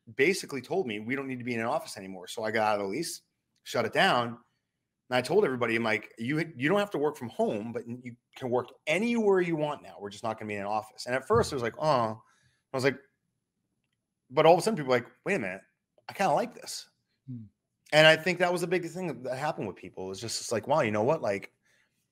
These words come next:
Speaker 1: I really like this." And it gave people a better opportunity to really enjoy their life, you know, as opposed to the, no, there's, like, New York's big, but there's, you know, some of us were hour, an hour and a half commutes each way. So rather than spending an hour and a half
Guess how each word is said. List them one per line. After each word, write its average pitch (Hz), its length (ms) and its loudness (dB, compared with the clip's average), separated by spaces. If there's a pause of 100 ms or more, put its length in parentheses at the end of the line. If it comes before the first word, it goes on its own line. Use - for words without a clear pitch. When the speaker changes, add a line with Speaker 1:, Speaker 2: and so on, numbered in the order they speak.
(100)
Speaker 1:
I 120 60 0
really 110 280 2
like 214 240 2
this." - 360 -10 (1000)
And 131 220 4
it 120 80 0
gave 170 240 4
people 143 540 0
a 127 80 0
better 135 340 4
opportunity 120 600 -2
to 113 100 0
really 113 340 0
enjoy 110 420 -2
their 104 180 -2
life, 92 420 -12 (560)
you 107 80 -10
know, 107 140 0
as 110 160 4
opposed 117 500 0
to 117 160 2
the, 104 240 2 (840)
no, 277 120 2
there's, 131 180 2
like, 113 180 0
New 131 100 -2
York's 123 220 0
big, 117 260 -2
but 104 160 -6
there's, 120 240 -14
you - 80 -6
know, 147 80 -2
some 175 220 -4
of 233 80 -8
us - 120 -2
were 120 260 -6 (500)
hour, 135 200 2
an 151 60 2
hour 151 80 4
and 151 100 2
a - 40 0
half 156 120 0
commutes 170 440 -4 (180)
each 123 160 -8
way. 151 300 0 (1300)
So - 140 -2
rather 156 320 8
than 135 240 0
spending 135 260 -2
an 127 60 2
hour 127 100 2
and 123 80 2
a 117 40 0
half 123 420 -4